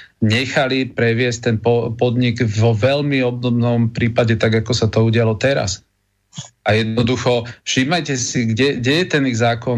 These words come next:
o hmotnej zodpovednosti politikov, a trestnoprávnej zodpovednosti. Prečo s tým už boli s azbestami v k-, skrátenom konaní v parlamente? Už sme tam riešili plastové fľaše, recykláciu plastových fľaš sme tam riešili, zálohovanie.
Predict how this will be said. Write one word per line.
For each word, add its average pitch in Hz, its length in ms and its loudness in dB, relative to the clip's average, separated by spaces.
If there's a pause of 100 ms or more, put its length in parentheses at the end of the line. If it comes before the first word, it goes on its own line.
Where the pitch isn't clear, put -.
o 117 80 0
hmotnej 120 320 0
zodpovednosti 113 720 0
politikov, 113 680 2 (200)
a - 80 2
trestnoprávnej 113 880 0
zodpovednosti. 113 480 0
Prečo 135 320 0
s - 80 -8
tým 117 160 2 (320)
už 110 240 2
boli 135 240 2
s 113 160 0
azbestami 127 880 0
v 110 160 -6
k-, - 80 -4
skrátenom 120 640 0
konaní 117 400 2
v 95 80 -8
parlamente? 113 480 2
Už 123 240 2
sme 127 80 0
tam 120 160 2
riešili 123 400 0
plastové 127 400 0
fľaše, 127 480 0
recykláciu 131 640 -2
plastových 127 480 0
fľaš 139 320 0
sme 127 80 2
tam 117 160 2
riešili, 110 320 2
zálohovanie. 117 720 0